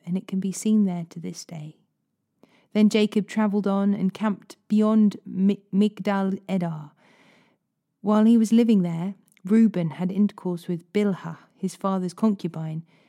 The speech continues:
and Jacob soon heard about it. These are the names of the twelve sons of Jacob. The sons of Leah were Reuben, Jacob's oldest son, Simeon,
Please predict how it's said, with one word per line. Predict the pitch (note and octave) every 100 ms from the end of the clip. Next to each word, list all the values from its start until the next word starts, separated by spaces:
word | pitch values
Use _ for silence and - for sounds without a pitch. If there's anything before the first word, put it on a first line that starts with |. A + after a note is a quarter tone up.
| _ -
and | E3+
Jacob | F3+ G3 F3+ E3
soon | - G3+ F#3+
heard | F3 F3+
about | E3+ E3 E3 C#3 -
it. | E3 _ _ _ _ _ _ _ _ _ -
These | G#3 A#3+ G#3+
are |
the | G#3 G#3+
names | F3+ E3+ F3 D#3+
of |
the | D#3+
twelve | - G3 G3 F#3
sons | - E3+ E3 D#3+ E3+
of | D3+
Jacob. | E3+ E3 D#3+ D3+ - _ _ _ _ _ _ _ _ _ _ _ _ _ _ _ _ _ _ _ _ _ _ _ _ _ _ _ _ _ _ _ -
The | G3
sons | - A3 A#3+ A#3
of | G#3+
Leah | G3 F3+ F#3+
were | G3
Reuben, | F3 G3 G#3 - D#3+ - _ _ _ -
Jacob's | F3+ E3+ E3 -
oldest | G3 F3+ E3
son, | - E3 C#3+ _ _ _ _ _ _ _
Simeon, | - G#3+ G#3+ A3 A3+ A#3+